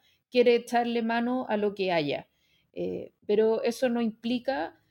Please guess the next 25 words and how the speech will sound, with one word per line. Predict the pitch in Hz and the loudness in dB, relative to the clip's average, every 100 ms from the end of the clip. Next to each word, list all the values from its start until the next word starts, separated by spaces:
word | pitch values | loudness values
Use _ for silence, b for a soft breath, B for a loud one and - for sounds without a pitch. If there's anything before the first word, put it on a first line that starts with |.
| _ _ | _ _
que | 226 | -2
no | 214 226 | 0 0
haya | 226 233 233 233 | 0 0 -2 -2
un | 233 233 220 220 220 - | -4 -2 -2 -4 -4 -2
tremendo | 220 226 240 262 | -2 0 4 2
forado | 269 208 185 220 240 294 - - | 2 2 4 2 0 -4 -6 -6
en | 240 233 | -4 -2
la | 226 | -2
capacidad | 226 214 214 - 214 226 | -4 -6 -8 -4 -2 -2
de | 254 | -2
este | - | -2
gobierno | 240 220 220 233 247 262 | -4 -2 -4 -4 -4 -6
de | 254 | -8
generar | - 220 202 214 220 - | -8 -8 -4 -2 -4 -6
una | 233 226 226 | -6 -6 -4
política | 214 220 214 220 226 220 214 202 | -4 -4 -6 -6 -4 -2 -2 -6
social | - 202 196 214 214 240 233 | -10 -12 -10 -4 -2 -2 -6
robusta, | 202 190 226 - - 151 | -6 -4 -4 -6 -8 -8
¿no? | 180 233 - b b b b - | -6 -10 -12 b b b b -10
Eh, | 185 185 - | -6 -6 -8
y | 202 196 | -10 2
yo | 233 | 2
creo | 233 247 262 | 6 6 6
que | 247 226 226 - | 6 0 0 -2
ahí | 196 214 254 285 320 | 0 2 0 -2 -6